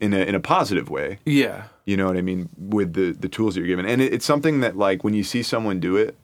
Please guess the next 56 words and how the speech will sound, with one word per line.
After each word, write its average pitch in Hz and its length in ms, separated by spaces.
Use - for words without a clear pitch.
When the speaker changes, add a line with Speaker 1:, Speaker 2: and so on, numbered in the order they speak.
Speaker 1:
well, 98 420
it 98 100
looks 92 220
like 87 140
the - 140
easiest - 380
thing - 120
in - 60
the - 160
world. 139 220
Speaker 2:
Yeah. 117 400
Speaker 1:
And 98 160
when 98 120
you, 104 120
and 98 120
then 104 120
when 104 100
you 92 80
see 104 180
someone 92 260
who 85 60
can't 90 240
do 92 100
it, 92 80
you're 90 120
like, 80 200
"Oh - 60
my 80 120
God, 85 180
this - 160
is - 160
hard." - 260
Speaker 2:
Oh, 120 160
yeah, 98 320
Speaker 1:
Like, 104 120
this 110 180
Speaker 2:
yeah. 92 60
Speaker 1:
is - 60
so 87 200
hard. 87 400
Speaker 2:
Totally. 123 580
Speaker 1:
And 104 120
that's 117 160
the 101 80
thing, 104 180
like, 90 160
an, 90 220
an 98 100
open 110 320
mic, 92 480
like, 104 120
I 104 100
always 104 220
joke 101 260
that 87 200
comedy 90 540